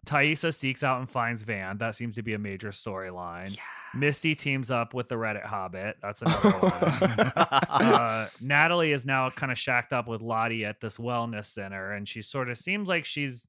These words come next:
Speaker 1: getting into it. Uh, maybe there's something more to that, but I don't know.
Speaker 3: Yeah.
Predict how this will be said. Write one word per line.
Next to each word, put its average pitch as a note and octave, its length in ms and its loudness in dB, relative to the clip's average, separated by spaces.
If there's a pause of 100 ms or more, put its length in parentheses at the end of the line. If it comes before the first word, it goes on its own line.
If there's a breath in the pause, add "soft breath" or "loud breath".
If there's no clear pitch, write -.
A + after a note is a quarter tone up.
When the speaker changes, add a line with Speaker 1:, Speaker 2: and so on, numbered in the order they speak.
Speaker 1:
getting A#2+ 260 0
into C3 400 -2
it. G2+ 220 -2
Uh, G#2 140 -2 (180)
maybe A2+ 360 -4
there's G#2 180 -6
something G#2 260 -8
more G#2+ 160 -4
to G#2 80 -4
that, F#2+ 180 -4
but G2 100 -10
I F#2+ 100 -6
don't F#2+ 120 -8
know. C3+ 320 2
Speaker 3:
Yeah. G#2 360 0